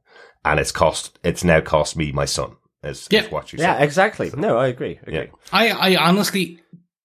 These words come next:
Speaker 2: don't know if I disagree. And that's the, that's the scary part with Ra-,
Speaker 1: Mm.
Speaker 2: like, it, it's, it is the Batman Joker, and that's the prob-, that was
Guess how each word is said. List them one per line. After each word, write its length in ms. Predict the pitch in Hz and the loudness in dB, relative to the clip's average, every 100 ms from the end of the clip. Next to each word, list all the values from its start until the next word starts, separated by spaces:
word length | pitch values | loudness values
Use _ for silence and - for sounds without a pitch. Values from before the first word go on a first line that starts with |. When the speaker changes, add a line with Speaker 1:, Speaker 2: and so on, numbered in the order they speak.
| _ | _
Speaker 2:
don't 240 | 165 160 160 | -2 0 0
know 160 | 156 | -2
if 80 | 147 | -2
I 100 | 143 | -2
disagree. 600 | 131 143 139 117 131 110 _ _ _ _ _ _ _ | -2 -6 -8 -8 -10 -12 _ _ _ _ _ _ _
And 120 | 151 156 | -4 0
that's 180 | 156 147 | 0 -2
the, 140 | 135 | -4
that's 260 | 139 160 - | -2 -2 -2
the 60 | |
scary 800 | 123 - - - 190 196 196 180 | -4 -4 -4 0 4 6 6 4
part 360 | 170 156 165 135 | 4 2 2 0
with 140 | 139 | -4
Ra-, 120 | 135 143 | -2 -2
Speaker 1:
Mm. 100 | 156 | 0
Speaker 2:
like, 260 | 156 151 - - - - | 0 -2 -6 -14 -20 -6
it, 200 | 160 165 | -6 -2
it's, 200 | 165 165 | -4 -4
it 380 | 160 127 120 175 | -8 -4 0 6
is 240 | 185 175 | 6 6
the 200 | 160 165 | 2 0
Batman 520 | - 156 143 151 147 143 | 0 0 0 0 0 0
Joker, 540 | 151 151 151 139 123 - - - - - _ - | -2 -2 -2 -2 -2 -10 -20 -20 -20 -20 _ -4
and 100 | 143 | -2
that's 180 | 139 - | -2 -4
the 60 | |
prob-, 480 | - - 147 127 143 135 131 - _ | -6 0 0 0 -8 -10 -12 -14 _
that 140 | - 151 | -6 -4
was 300 | 156 147 | -2 -4